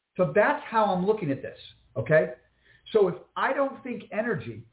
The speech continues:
can outperform the S and P by a factor of two, then I'd rather put my energy money into S S O. I'd rather put my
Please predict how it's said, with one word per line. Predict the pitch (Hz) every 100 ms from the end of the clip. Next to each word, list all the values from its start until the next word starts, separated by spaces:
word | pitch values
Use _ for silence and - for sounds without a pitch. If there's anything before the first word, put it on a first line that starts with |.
| _ _ -
can | 190 - -
outperform | 220 247 - 233 - - 208 160 143 143 - _ -
the | 175
S | 190 208 214
and | 202 -
P | 233 156 113 107 _ _
by | 156 160
a | - -
factor | 196 220 - 202 -
of | 160 - -
two, | 349 262 117 110 - _ _ _ _ _ _ _ -
then | 180
I'd | 165 143 123 131
rather | 160 240 262 -
put | 226 220 160
my | 151 151 -
energy | 196 254 262 196 226
money | 226 165 127 120 - - - -
into | 202 196 -
S | 180 175
S | 180 165 -
O. | - - - _ _ _ _ _ _ _ _ _ _ _ _ _ _ _ _ _ _ _ _ _ _ _ _ _ _ _ _ _ _ -
I'd | 175 147
rather | - 247
put | - 220
my | 214